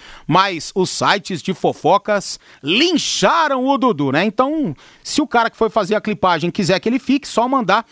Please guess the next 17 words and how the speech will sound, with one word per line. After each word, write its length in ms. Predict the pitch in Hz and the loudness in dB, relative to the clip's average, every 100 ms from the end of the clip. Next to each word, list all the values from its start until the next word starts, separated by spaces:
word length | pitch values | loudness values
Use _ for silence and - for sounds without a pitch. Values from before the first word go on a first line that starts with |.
| - - | -20 -6
as 160 | 185 190 | -2 0
notícias 580 | 214 - 220 - 220 - | -2 -2 -2 0 0 -2
do 160 | 160 220 | -2 2
Léo 200 | 220 208 | 2 0
Dias 320 | 143 208 208 | -2 -2 -2
pra 280 | - 240 214 | 0 2 2
eles 260 | 208 220 | 0 -2
lá, 180 | 180 123 | -2 -2
né? 140 | 117 135 | -2 0
Daí 220 | 160 170 | 0 0
o 60 | |
Dudu 320 | 190 185 180 196 - - | 0 0 0 -2 -12 -12
vai 160 | - - | -4 -4
ficar 320 | - 233 226 | -2 -2 0
aqui 240 | 202 - 208 | 0 -2 -2
no 100 | 208 | -2
futebol 480 | - 208 185 196 | 0 0 2 0